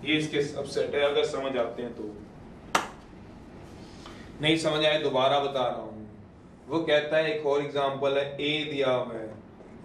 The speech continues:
वन, टू, फ़ोर। तो कहता है इसके जो सबसेट होंगे, सबसेट,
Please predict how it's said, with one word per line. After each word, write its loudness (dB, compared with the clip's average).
वन, 2
टू, 0
फ़ोर। -2
तो 4
कहता 6
है 2
इसके -2
जो 0
सबसेट 2
होंगे, 2
सबसेट, 0